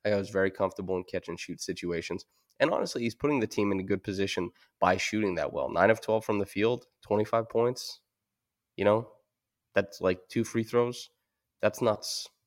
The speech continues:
That's insane efficiency. That's all anybody could ever ask for. So twenty-five points, like, yeah, he had two assists. Or sorry, he had, <laughs> he had two assists, one rebound. Is he gonna s-, stuff the stat sheet? No, but I thought he was good in this game. And also,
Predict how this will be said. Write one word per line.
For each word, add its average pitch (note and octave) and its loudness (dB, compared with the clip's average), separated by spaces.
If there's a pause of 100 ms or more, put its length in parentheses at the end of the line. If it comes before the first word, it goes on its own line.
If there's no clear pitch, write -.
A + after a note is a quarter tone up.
(140)
That's - 0 (100)
insane A2+ 0
efficiency. - -6 (340)
That's - -4
all G#2 8
anybody G#2 2
could G2 -4
ever F#2+ 2
ask E2+ 2
for. - -8 (280)
So F#2+ 2
twenty-five A#2+ 4
points, F#2+ -4
like, G2 -2
yeah, - 2
he A2+ 4
had G#2+ 0
two E2+ -6
assists. - -12 (640)
Or A2+ -2
sorry, G2+ 0
he A2 2
had, - 0
<laughs> - -16
he D#3 -2
had D3+ 0
two C#3 2
assists, - -6
one G#2+ 2
rebound. F2 -2 (420)
Is A2 -2
he B2 2
gonna A2+ 2
s-, - -8 (180)
stuff - -2
the G#2+ -8
stat G#2+ -6
sheet? C3 -6 (360)
No, G2 -2
but F2 -4
I F#2+ -2
thought A2 -2
he G#2 -2
was F#2+ -6
good F2+ -4
in F2+ -4
this F2 -6
game. - -4
And - -4
also, A2+ -2